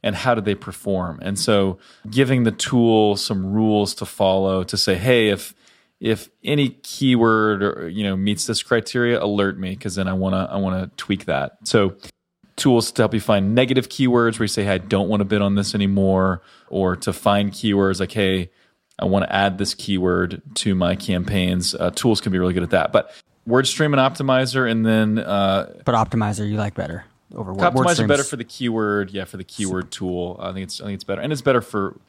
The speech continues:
Speaker 1: for more advanced people. But yeah, looking at the search query report and kinda analyzing keywords, and, uh, I think, I think tools can be really helpful at that. But you can do that manually in the, in the,
Speaker 2: Yep.
Speaker 1: uh, AdWords interface as well.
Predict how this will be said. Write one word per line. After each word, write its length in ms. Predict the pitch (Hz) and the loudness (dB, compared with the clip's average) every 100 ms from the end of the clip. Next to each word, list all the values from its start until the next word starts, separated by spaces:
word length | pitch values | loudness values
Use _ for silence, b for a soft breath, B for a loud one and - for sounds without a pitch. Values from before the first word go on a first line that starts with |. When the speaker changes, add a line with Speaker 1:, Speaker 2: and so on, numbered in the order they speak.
| b b - | b b -10
Speaker 1:
for 160 | 107 | -4
more 180 | 101 98 | 0 2
advanced 600 | 90 92 90 95 - - | 0 -2 -4 -6 -8 -12
people. 440 | - 95 85 85 b b b _ | -10 -8 -6 -8 b b b _
But 200 | 113 92 | -2 2
yeah, 140 | 120 | 2
looking 380 | 113 139 139 123 | 4 2 0 0
at 120 | 117 | 0
the 80 | 107 | -2
search 280 | - 117 - | -2 -2 -2
query 300 | - 110 98 | 0 2 2
report 600 | 98 - 101 92 92 - | 0 -2 0 2 0 -4
and 160 | 92 92 | -10 -6
kinda 340 | 110 92 90 - _ _ - - - | -4 -2 -4 -10 _ _ -20 -18 -12
analyzing 720 | 101 131 120 110 107 101 101 | -2 2 4 4 2 0 -4
keywords, 720 | 98 - 101 92 90 92 90 95 | -4 -4 0 2 2 0 -2 -4
and, 220 | 92 - - | -6 -8 -12
uh, 260 | 98 92 - - b b | -14 -14 -16 -20 b b
I 80 | 98 | -4
think, 200 | 104 101 | -2 0
I 40 | |
think 220 | 98 92 | -2 -4
tools 380 | - 120 104 98 | -4 2 2 2
can 100 | 104 | 0
be 100 | 92 | -2
really 300 | 92 101 92 | 0 0 0
helpful 500 | 90 - - 78 - | 0 -4 -4 -6 -6
at 160 | - - | -8 -6
that. 240 | 76 73 | -6 -2
But 80 | 131 | -2
you 80 | 190 | 0
can 100 | 208 | 2
do 120 | 190 | 4
that 140 | 165 123 | 4 4
manually 440 | 120 113 107 104 | 2 2 2 0
in 100 | 98 | -2
the, 180 | 98 - | -2 -4
in 200 | 98 98 | -4 -2
the, 260 | 92 92 - | -2 -4 -6
Speaker 2:
Yep. 280 | - 73 - | -6 -6 -2
Speaker 1:
uh, 120 | 98 | 0
AdWords 220 | 101 104 | 0 0
interface 360 | 95 92 95 - | -2 -4 -8 -10
as 100 | - | -10
well. 240 | - - | -10 -12